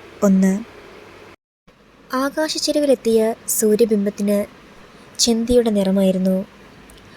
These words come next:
കടൽ സൂര്യനെ നെഞ്ചിലേൽക്കാൻ തയ്യാറെടുത്തു കഴിഞ്ഞു.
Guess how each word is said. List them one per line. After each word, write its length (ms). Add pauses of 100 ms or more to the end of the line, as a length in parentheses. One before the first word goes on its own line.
(160)
കടൽ 260
സൂര്യനെ 480 (280)
നെഞ്ചിലേൽക്കാൻ 680
തയ്യാറെടുത്തു 540
കഴിഞ്ഞു. 380